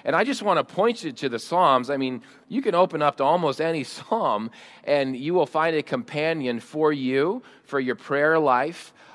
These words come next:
uh, in times of struggle and suffering. Uh, read three or four psalms, and you'll, you'll stumble upon one that will meet you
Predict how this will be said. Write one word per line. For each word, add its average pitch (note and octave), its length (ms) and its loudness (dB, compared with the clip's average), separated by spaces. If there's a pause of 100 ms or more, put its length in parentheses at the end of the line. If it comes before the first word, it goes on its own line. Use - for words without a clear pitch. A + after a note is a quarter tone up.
uh, B2 280 6
in B2+ 180 -2
times C3+ 400 -2
of A2 100 -8
struggle C#3+ 640 2 (200)
and A2 200 -6
suffering. C3 680 -2 (220)
Uh, A#2+ 260 2
read D#3+ 180 0
three D#3+ 220 -4
or D#3 60 0
four C#3 260 -2
psalms, C3 480 -2
and A#2 140 -4
you'll, D3 280 -2
you'll D3 200 -2
stumble D3 340 0
upon A#2+ 420 -4
one C3 460 -2 (240)
that A#2 140 0
will B2+ 120 -2
meet B2+ 400 -4
you C3 460 -4